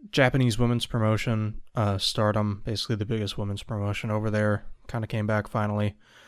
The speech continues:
Uh, the co-main and the main event from the most recent show, the tag matches are really good and worth going out of your way to watch, I think. Uh, been watching a bit of the New Japan Cup. Uh, I think I maybe mentioned Nagata versus Suzuki last time, which was, uh, some really fun shit.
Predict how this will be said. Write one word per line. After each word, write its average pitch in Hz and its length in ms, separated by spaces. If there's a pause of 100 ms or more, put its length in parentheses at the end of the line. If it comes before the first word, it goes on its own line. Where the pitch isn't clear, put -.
(360)
Uh, 113 160
the 107 100
co-main 156 460
and 147 60
the 131 40
main 123 160
event 123 240
from 120 160
the 120 80
most 113 260
recent 117 300
show, 113 240
the 110 80
tag 113 240
matches 113 540 (200)
are 113 120
really 104 260
good 117 380 (100)
and 110 120
worth 101 180
going 104 200
out 101 80
of 101 60
your 101 80
way 101 140
to 104 80
watch, 104 540
I 120 60
think. 110 460 (800)
Uh, 104 260
been 104 160
watching 113 320
a 120 40
bit 120 80
of 117 80
the 113 40
New 117 140
Japan 117 340
Cup. - 360 (340)
Uh, 107 300
I 101 60
think 160 240
I 170 60
maybe 151 260
mentioned 139 360
Nagata 127 340
versus 127 300
Suzuki 120 460
last 117 300
time, 117 460
which 110 240
was, 104 400
uh, 113 420
some 113 240
really 107 200
fun 107 320
shit. 107 400